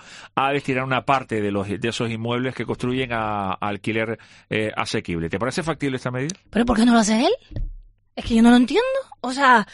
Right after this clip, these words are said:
Speaker 2: si mire, usted tiene el suelo, eh, es decir, está diciendo que tiene suelo, ¿no? Que
Speaker 1: Mm.
Speaker 2: la única verdad es que tiene. Y tiene los presupuestos más grandes de la historia del mundo mundial.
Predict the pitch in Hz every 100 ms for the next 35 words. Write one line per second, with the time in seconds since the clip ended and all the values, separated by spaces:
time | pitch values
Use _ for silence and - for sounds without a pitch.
0 | - - - 269 330 359 359 - 415 453
1 | - 269 196 180 _ _ 240 - 220 247
2 | 381 240 - 202 254 370 269 208 247 226
3 | 214 - 440 208 202 - - 254 233 202
4 | 196 175 170 185 208 208 240 - 226 214
5 | 180 180 _ _ - _ _ _ _ _
6 | _ _ _ _ _ 285 254 240 320 330
7 | 320 294 285 269 320 302 277 311 339 320
8 | 294 311 285 - 339 311 302 294 285 320
9 | 311 302 294 285 269 320